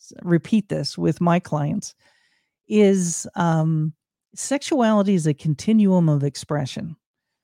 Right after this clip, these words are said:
Uh, there's some people that are totally straight or heterosexual, and there's people that are totally gay or lesbian,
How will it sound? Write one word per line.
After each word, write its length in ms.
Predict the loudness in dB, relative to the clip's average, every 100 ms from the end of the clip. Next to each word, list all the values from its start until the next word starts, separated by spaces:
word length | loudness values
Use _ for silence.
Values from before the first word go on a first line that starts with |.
| _ -6
Uh, 180 | -4
there's 240 | 0 0 0
some 300 | 2 4 4
people 400 | 0 -2 0 2
that 220 | 2 4
are 420 | 4 4 2 -2 _ _ _ _ _ -10
totally 460 | -2 0 2 0 -2
straight 600 | -4 -2 -2 -4 -16 -16 -4
or 180 | -2
heterosexual, 840 | 0 0 0 0 0 -2 0 0 2
and 100 | 2
there's 380 | 2 0 -4 -8 _
people 260 | -4 0 0
that 120 | 0
are 80 | -2
totally 360 | -2 -2 -2
gay 460 | -2 -2 -2 -2 -2
or 300 | -2 -2 0
lesbian, 640 | 0 0 0 -2 -2 -4